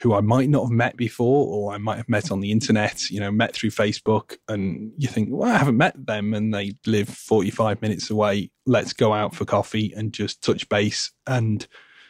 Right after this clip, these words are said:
if something happens in a year, if, if there's a project that happens in two years, or maybe they have some work for you that day, eh, or you have some work for them,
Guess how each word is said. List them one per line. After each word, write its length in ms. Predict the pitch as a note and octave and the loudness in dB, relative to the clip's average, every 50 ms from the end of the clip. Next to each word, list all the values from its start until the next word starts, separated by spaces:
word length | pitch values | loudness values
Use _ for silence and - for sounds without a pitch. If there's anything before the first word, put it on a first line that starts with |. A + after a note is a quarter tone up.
| _ - - _ - | _ -20 -20 _ 0
if 160 | - F3 - | 0 2 2
something 300 | - F3 E3 D#3+ F#3 D3 | 2 2 2 2 2 2
happens 420 | - - E3+ D3+ - E3+ D#3+ D3 C#3+ | 2 2 0 2 4 4 4 6 6
in 80 | D3 | 6
a 60 | C#3+ C3 | 4 4
year, 580 | C3 B2+ C3+ C#3 C3+ C#3 C#3 C#3+ D3+ D3+ C#3+ _ _ _ _ _ _ - | 4 4 4 6 6 6 6 4 4 2 -2 _ _ _ _ _ _ -6
if, 140 | A#2+ - - - | -6 -4 -4 -2
if 140 | D#3 B2 - | -2 -2 -2
there's 120 | - A2+ | -2 -4
a 60 | A#2+ | -4
project 720 | A2+ - C#3 C#3 C#3 C3+ - D3+ C3 - - - - - - - - | -2 2 2 4 4 4 2 0 0 0 -2 -8 -16 -16 -14 -8 -4
that 140 | C3 A#2+ G2 | -2 0 0
happens 380 | - A2+ - A#2+ A#2 A#2 A2 A#2+ | 0 0 2 2 2 2 2 2
in 240 | A2+ A2 G#2+ A2 - - - _ - | 2 2 0 0 -4 -8 -20 _ -4
two 240 | - - G3+ G#3+ G#3 | 2 4 6 6 6
years, 500 | F#3+ G3 G3 F#3+ F#3+ F#3 F#3 F#3 - - _ - - _ _ _ _ _ - | 6 6 6 6 6 6 6 4 2 -2 _ -18 -20 _ _ _ _ _ -2
or 360 | C3 C3 B2 A#2 A#2 A2+ G#2 | 2 2 4 4 4 2 2
maybe 280 | C3+ B2 A2+ A#2+ C3+ C#3 | 2 2 4 6 6 4
they 80 | C#3+ B2+ | 4 4
have 160 | B2 C#3+ - | 0 0 -2
some 140 | - C#3+ C#3+ | 0 0 2
work 200 | D3+ D3+ - - | 2 0 0 0
for 80 | - | 2
you 140 | D#3 C#3+ C#3 | 2 4 4
that 240 | C#3 C#3 B2+ C3 B2+ | 4 2 0 0 0
day, 320 | D#3 D#3 F3 E3 B2+ - _ - | 0 2 2 2 0 -2 _ -8
eh, 100 | A#2+ B2+ - _ _ _ _ _ _ _ _ _ _ _ _ - | -10 -10 -10 _ _ _ _ _ _ _ _ _ _ _ _ 0
or 140 | - C#3 B2+ | 2 4 6
you 160 | B2+ C#3+ D#3 | 6 6 6
have 180 | A#2 - D3 C3+ | 4 4 2 2
some 180 | - C#3 C3+ | 2 4 4
work 200 | C3 B2 A#2+ - | 4 4 2 0
for 100 | - - | -2 -2
them, 340 | A2 A#2+ C#3+ C#3+ A2 G2+ G2+ | 0 0 0 0 -2 -4 -10